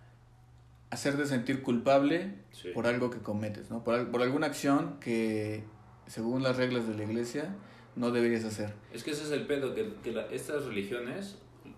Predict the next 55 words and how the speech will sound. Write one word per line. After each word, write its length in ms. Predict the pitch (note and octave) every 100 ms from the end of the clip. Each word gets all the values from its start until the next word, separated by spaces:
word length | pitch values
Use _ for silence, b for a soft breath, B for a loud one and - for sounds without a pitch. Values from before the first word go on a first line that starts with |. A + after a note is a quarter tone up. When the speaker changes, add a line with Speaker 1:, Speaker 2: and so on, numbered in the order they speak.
| -
Speaker 2:
particularmente 520 | G2+ G2 G2+ A2+ C3
la 140 | B2+ G#2+
católica, 380 | G2 F#2+ A2 A#2
es 100 | A#2+
mucho 240 | A2+ A#2+
de 60 | G2
sentirte 440 | G2 G2 G#2+ G#2 A#2
culpable, 600 | F#2 - G#2+ A2 G#2+ F#2
¿no? 140 | A2+
Incluso 440 | B2+ A2+ A#2+ C3 B2
he, 180 | B2 B B B B G2+
yo 120 | A#2+
he 80 | C#3
ido 160 | C3+
a 60 | B2
misas, 440 | B2+ C3 C3 A#2+
güey, 340 | A#2+ C#3+ - -
y 100 | G2+
tienen 320 | A#2+ B2+ B2
un, 440 | B2 C3 C3 C3
tienen 360 | - C3 C3 B2
un 160 | A#2+ A#2+
rezo 560 | A#2 A#2 C#3+ F3+ - - B B B G2
en 100 | G2
cierta 400 | A#2 A2+ A#2+ -
parte 300 | A2+ A2 A#2+
de 120 | G#2+
la 80 | G2
misa 440 | G2+ A2 C3+ A#2
que 100 | A2
es 100 | G#2+
como 320 | - G#2+ G2+ F#2
de, 280 | F2 F2 - B B B -
"Y 120 | A2
es 100 | A#2
mi 120 | A#2
culpa, 340 | A2+ C3+ C3 C3
y 100 | -
mi 200 | A#2 G#2
culpa, 300 | G2+ C3 C3+
y 60 | B2
mi 80 | A2
gran 220 | A2 A2
Speaker 1:
Ajá. 80 | A#2
Speaker 2:
culpa". 320 | A#2+ A2 G2+
Speaker 1:
Ajá. 260 | A#2 A#2 A2
Speaker 2:
¿Nunca 200 | B2 C#3
lo, 140 | C3
nunca 200 | C3 C3
has 60 | C3
escuchado 400 | A2+ A#2+ G#2 G#2
ese? 240 | G2+ C#3+ D3
Speaker 1:
Sí, 160 | - C3+
sí, 120 | A#2+
sí. 220 | A#2 A#2